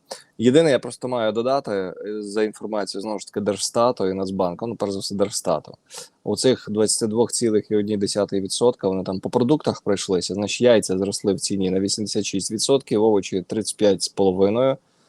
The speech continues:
соняшникова олія — тридцять п'ять і чотири десятих, фрукти — тридцять три і п'ять,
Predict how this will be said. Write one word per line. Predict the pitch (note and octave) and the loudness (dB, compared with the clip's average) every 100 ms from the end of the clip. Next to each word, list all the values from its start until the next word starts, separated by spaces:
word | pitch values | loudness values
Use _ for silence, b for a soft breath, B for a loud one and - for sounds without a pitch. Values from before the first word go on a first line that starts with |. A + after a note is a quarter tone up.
| _ | _
соняшникова | - A2 G#2 - F#2+ G2 G2 | -6 -2 -2 -4 2 6 8
олія — | G2+ F#2 | 8 6
тридцять | F#2 F#2+ | 2 0
п'ять | - F#2 | 4 4
і | F#2 | 2
чотири | - - B2+ | -6 -2 0
десятих, | B2 - B2 A2 - | 0 0 0 -2 -6
фрукти — | B2 G#2+ - | -6 -6 -10
тридцять | - G#2 - | -10 -4 -2
три | G#2 G2+ | 2 0
і | |
п'ять, | F#2 A2+ B2+ - | 2 2 2 0